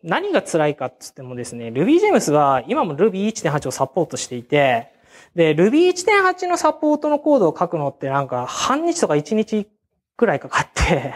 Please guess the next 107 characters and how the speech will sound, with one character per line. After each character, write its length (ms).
<laughs> 260
な 60
ん 20
か 20
す 120
ご 60
く 160
大 200
変 200
な 120
ん 60
で 60
す 120
よ 60
ね。 120
例 100
え 140
ば 100
こ 100
れ 80
は、 320
ク 100
ロ 80
ー 120
ズ、 440
ア 120
イ 100
オ 80
ー 20
の 80
ク 140
ロ 80
ー 80
ズ 80
エ 80
ク 80
ス 120
ク 120
ラ 100
メ 140
ー 20
シ 80
ョ 60
ン 60
み 100
た 120
い 60
な 60
や 80
つ 120
は 300
新 220
し 140
い 20
ラ 140
イ 40
ブ 60
ラ 100
リ 60
に 80
は 100
あ 40
る 100
ん 40
で 80
す 80
け 100
ど 80
も、 200
Ruby 220
一 140
点 120
八 220
に 80
は 80
な 160
い 40
か 120
ら、 360
あ 80
の、 180
レ 100
ス 100
ポ 120
ン 20
ド 100
ト 100
ゥ 40
で 80
確 240
認 200
し 80
て 420
通 140
す 140
み 100
た 140
い 60
な 60
こ 100
と 100
を 40
や 80
っ 80
て 100
い 120
る。 100